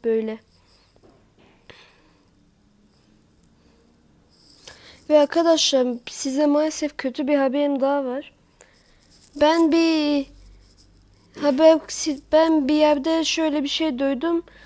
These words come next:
Arkadaşlar, galiba M K üç gelecekmiş oyuna. M K üç gelecek diyorlar. Ne kadar doğru, ne kadar yanlış bilmiyorum ama gelirse bunu olabildiğince çok protesto edeceğim. Çünkü Pixonic,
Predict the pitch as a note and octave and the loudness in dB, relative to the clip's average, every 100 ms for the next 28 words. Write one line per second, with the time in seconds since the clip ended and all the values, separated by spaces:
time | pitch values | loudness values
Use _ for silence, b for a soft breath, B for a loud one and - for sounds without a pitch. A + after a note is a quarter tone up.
0 | B - C#4 C4+ C#4+ C#4 C#4 - E4 D4+ | B -4 -2 0 2 4 2 0 0 0
1 | A#3+ D4 D4+ D4+ D4 C4 D4+ D4+ C#4+ C#4+ | 2 4 4 2 0 0 2 2 4 4
2 | C#4 C#4+ D4+ D4 D4 - - - _ C4 | 2 0 -2 -2 -2 -10 -14 -16 _ -6
3 | B3+ G#3+ A#3+ A#3 A#3+ A3 - A3+ A3+ A3+ | -6 -4 -6 -6 -12 -10 -8 -6 -6 -8
4 | A#3 A3+ A#3 B3+ B3+ A#3+ A#3+ A3 A3 A3 | -6 -8 -8 -6 -6 -6 -8 -8 -8 -10
5 | G#3+ A#3 A3+ B3 C4+ B B B B B | -8 -8 -6 -8 -12 B B B B B
6 | C#4 C4+ C#4 C4 A#3+ C4 B3+ C4 C4+ C#4 | -2 0 0 0 0 2 2 2 -2 0
7 | C4+ C4+ C4 - D4+ C#4+ B3+ B3+ D4+ D4 | 2 2 0 -4 -4 0 0 0 0 -2
8 | C#4+ C#4 C4+ C#4+ - D4+ D4+ - C4+ C#4+ | -2 -2 -2 -4 -4 -6 -6 -6 -6 -2
9 | C#4 C4 - C4 C4+ C4+ C4+ D#4+ D4 - | -2 -2 -2 0 2 0 0 -2 -2 -6
10 | D#4 - C#4 C4+ C4+ C#4+ - C#4 C4 B3+ | -10 -6 -2 -2 -2 -6 -4 -4 -4 -4
11 | B3+ E4+ E4+ - D#4 D4 F#4 G4 B B | -4 -2 -4 -4 -6 -4 -6 -6 B B
12 | B B B - - B3 - G4 G4 F4+ | B B B -6 -4 -4 -4 0 2 0
13 | F#4 | -4